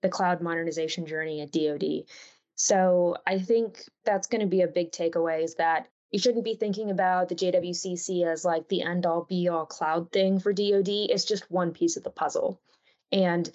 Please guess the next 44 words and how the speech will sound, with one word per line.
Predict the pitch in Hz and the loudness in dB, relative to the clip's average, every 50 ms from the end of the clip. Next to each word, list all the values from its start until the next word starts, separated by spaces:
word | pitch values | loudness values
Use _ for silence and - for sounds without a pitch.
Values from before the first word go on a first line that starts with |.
| - - _ _ _ _ _ _ _ | -18 -20 _ _ _ _ _ _ _
all | 196 190 196 190 190 196 | 2 2 4 4 4 4
of | 196 185 165 156 | 4 2 0 -2
these | 190 190 185 170 | 0 0 0 0
initiatives | 180 175 175 170 170 - 165 170 165 165 165 156 151 - - _ | 0 0 0 0 -2 -2 -2 -2 -2 0 -2 -4 -6 -8 -6 _
are | - 175 170 165 165 165 165 | 0 0 2 2 0 0 0
being | 165 196 185 180 170 | 0 0 0 0 -2
thought | - _ 180 165 165 | -2 _ 0 0 0
about | 170 170 165 156 - | 0 0 -2 -2 -2
in | - 175 | -4 -4
a | |
very | 156 165 160 160 165 | -2 -2 -2 -2 -2
strategic | 170 - - 175 170 - - 180 165 170 170 | -2 -2 -6 -6 -6 -4 -4 -2 -2 -2 -2
way | - 165 170 160 160 170 180 202 | 0 -2 0 2 2 2 2 2
so | 185 - | 2 0
that | 190 180 | -4 0
they | 175 170 | 0 -2
all | 165 - 170 165 | 0 0 -2 -2
fit | 165 - - - 180 170 - - | -2 -8 -2 0 0 0 0 -4
together | 190 170 175 165 165 165 165 | -6 -4 -2 -2 -2 -2 -4
and | 160 156 | -6 -8
complement | - - 165 160 156 196 196 190 190 185 - | -6 -6 -6 -4 0 2 2 2 2 2 0
each | 208 180 196 | 0 0 2
other, | 196 185 185 196 190 | 2 2 4 4 4
and | 185 180 175 | 4 2 0
they're | 175 165 170 | 0 -2 -2
not, | 175 170 165 165 160 160 - - _ - - - - _ _ _ _ _ - | -2 -2 -2 -2 -4 -4 -6 -8 _ -20 -20 -20 -20 _ _ _ _ _ 2
different | 175 185 - - 208 180 | 2 2 2 2 -2 -2
components | 185 190 175 180 185 180 175 170 | -4 -6 -4 -2 0 0 0 0
aren't | 175 165 165 180 | 0 -2 -2 -4
talking | - - 190 180 - 170 165 | -4 -4 -4 -4 -4 -8 -10
past | 160 - 247 240 214 196 - | -4 -2 0 0 0 0 0
each | 220 202 190 - | 0 0 0 2
other, | 202 190 185 185 185 180 175 | 0 2 4 4 4 4 2
or | 165 175 | 2 2
at | 170 | 2
least | 170 170 165 | 0 0 -2
they're | - 143 | -4 -10
trying | - - - - 185 180 180 180 175 175 | -8 -8 -2 0 0 2 2 0 0 0
not | 175 165 160 - | -2 -4 -6 -8
to | 175 | -6
do | 156 165 165 | -4 -4 -2
that, | 165 160 156 156 156 - - - _ - | 0 0 0 0 -2 -4 -8 -14 _ -4
and | 175 175 170 165 160 160 160 156 151 151 _ _ _ _ _ _ | -2 0 0 0 -2 -4 -8 -12 -14 -18 _ _ _ _ _ _
they're | 254 180 156 180 175 165 160 160 156 156 156 156 | -8 0 2 2 2 4 2 2 0 0 -2 -6